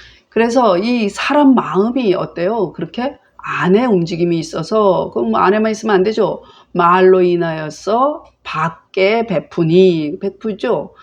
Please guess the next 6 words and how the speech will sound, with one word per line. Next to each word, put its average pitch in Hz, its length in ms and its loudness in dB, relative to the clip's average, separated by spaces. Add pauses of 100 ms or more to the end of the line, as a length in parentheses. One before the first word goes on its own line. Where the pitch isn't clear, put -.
(300)
그러니까 196 220 0
이른바 170 840 0 (300)
말이란 185 640 2
것은 170 760 -4
마음의 170 500 -2
소리죠. 185 1040 -4